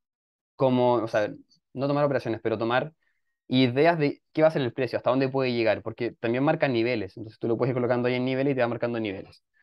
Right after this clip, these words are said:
Y la verdad es que funciona bastante bien. No lo utilizo para, para tomar entradas, ¿no? Solamente como para ir midiendo movimientos, hasta dónde puede llegar y todo, pero ya aquí nos damos cuenta que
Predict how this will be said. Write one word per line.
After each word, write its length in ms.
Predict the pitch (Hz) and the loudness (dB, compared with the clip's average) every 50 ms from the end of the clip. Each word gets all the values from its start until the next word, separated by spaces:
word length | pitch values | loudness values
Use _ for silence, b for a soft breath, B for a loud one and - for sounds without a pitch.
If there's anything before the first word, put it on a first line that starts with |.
| _ _ _ _ _ _ _ _ _ _ _ _ _ _ _ _ _ _ _ _ _ _ | _ _ _ _ _ _ _ _ _ _ _ _ _ _ _ _ _ _ _ _ _ _
Y 500 | - 127 135 135 131 131 131 131 127 127 | 0 2 4 4 6 4 4 4 4 4
la 100 | 127 127 | 6 6
verdad 180 | 127 127 135 151 | 6 6 6 4
es 60 | 165 | 2
que 80 | - 165 | 0 0
funciona 300 | 156 156 147 151 156 151 | 0 0 2 2 2 2
bastante 300 | 156 156 143 139 139 143 | 0 0 -2 -2 0 -2
bien. 180 | 143 127 104 117 | -2 -2 -4 -4
No 120 | 123 139 160 | -2 0 2
lo 80 | 165 | 2
utilizo 480 | 165 160 151 135 135 139 143 - 170 156 | 4 2 2 2 0 0 0 -2 -2 -2
para, 480 | 147 147 139 135 127 123 120 113 107 101 98 98 110 _ _ | 0 2 4 4 4 4 4 2 0 -2 -8 -14 -18 _ _
para 220 | _ 113 110 110 107 | _ 0 2 2 0
tomar 220 | 110 110 113 120 | 0 -2 -2 -2
entradas, 680 | 127 123 110 - 113 110 110 120 151 202 208 - - _ _ | -2 -4 -6 -4 0 2 2 2 2 0 -2 -6 -18 _ _
¿no? 320 | - 110 110 113 127 160 | -14 -10 -8 -8 -8 -8
Solamente 480 | 175 - 139 131 120 123 123 120 - 131 | -8 -6 -4 -4 -2 -4 -4 -6 -6 -6
como 200 | 110 120 120 113 | -4 -4 -4 0
para 180 | 110 113 110 107 | 0 2 2 2
ir 200 | 117 120 123 - | 2 0 -2 -6
midiendo 1040 | - 117 113 110 107 107 110 117 117 123 123 117 123 120 120 120 117 117 113 110 107 | -6 -4 -4 -2 0 2 2 2 2 0 -2 -2 0 0 2 2 2 2 2 0 0
movimientos, 520 | 107 107 110 107 107 110 117 120 127 117 120 | -2 -2 -2 -2 0 0 0 -2 -2 -4 -4
hasta 100 | - 117 | -4 -4
dónde 140 | 117 113 | -4 -4
puede 180 | 107 113 113 110 | -2 -2 -2 -2
llegar 240 | 107 107 107 110 113 | -2 -2 -2 -2 -2
y 80 | 120 120 | -2 -4
todo, 320 | 113 113 131 180 208 _ _ _ _ | -4 -4 -4 -4 -8 _ _ _ _
pero 160 | - 113 110 | -6 -2 0
ya 100 | 110 113 | 2 2
aquí 140 | 120 120 131 | 0 0 -2
nos 100 | 131 123 | -2 -2
damos 180 | 127 127 127 - | -2 -2 -2 -4
cuenta 240 | 135 127 117 120 | -6 -8 -6 -6
que 300 | 120 117 117 123 147 170 | -4 -2 -2 -2 -2 -4